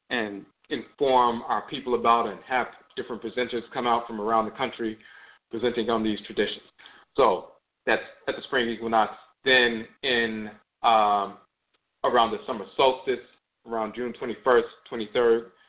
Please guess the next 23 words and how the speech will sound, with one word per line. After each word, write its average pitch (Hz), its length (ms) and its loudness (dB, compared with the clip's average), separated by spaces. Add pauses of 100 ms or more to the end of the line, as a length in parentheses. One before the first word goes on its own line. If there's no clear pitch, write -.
(200)
twenty-fourth, 117 760 0 (420)
we 117 140 -8
have 117 340 0 (140)
our 127 200 0
Ujira 127 360 0
Mind 117 320 2
Afashe 120 640 -2 (600)
Purified 120 540 2
Nation, 120 380 -6 (100)
Afurakani, 123 580 -2
Afurakani 120 440 -4
People 127 400 -8
in 123 80 -8
the 113 60 -8
Western 117 320 -2
Hemisphere 123 520 0 (100)
Conference, 127 440 0
where 120 100 0
we 113 160 -4
deal 120 280 2
with 107 160 -4
nation 117 560 -2
building 120 440 2